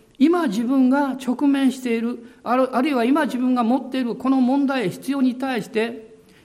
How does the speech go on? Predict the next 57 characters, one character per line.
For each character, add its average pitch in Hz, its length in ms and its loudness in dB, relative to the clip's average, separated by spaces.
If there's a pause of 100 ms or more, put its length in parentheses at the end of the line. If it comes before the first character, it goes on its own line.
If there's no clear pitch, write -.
神 302 280 2
様 247 300 2
が 233 300 0 (200)
素 - 180 -8
晴 277 160 0
ら 302 80 0
し 277 140 -2
い 262 60 0
こ 240 140 -2
と 202 140 -2
が 196 140 -2
で 196 160 -2
き 302 100 -4
る 277 120 -4
こ 262 120 -8
と 220 140 -2
を 190 80 0
知 302 160 -2
っ 302 40 -2
て 320 260 0
い - 20 6
る 349 100 6
ん 320 60 4
だ 185 140 4
け 160 100 0
ど、 - 500 0
信 294 440 0
じ 277 120 -2
る 262 120 -2
力 262 360 -6
が 170 140 -6
な 208 180 -4
い 285 120 0
ん 233 80 0
で 214 100 -4
す - 120 -12
と 180 100 -8
い 180 60 -2
う 180 40 -6
こ 202 100 -10
と 254 140 -6
を 254 180 -8
表 165 320 -8
し - 60 -18
て 160 60 -8
い 139 40 -6
る 131 80 -6
ん 110 60 -8
だ 113 100 -14
と 113 120 -20
思 101 120 -20
い - 60 -20
ま - 100 -20
す。 - 140 -20 (880)
こ - 140 -12
れ 302 60 -4
は 294 420 0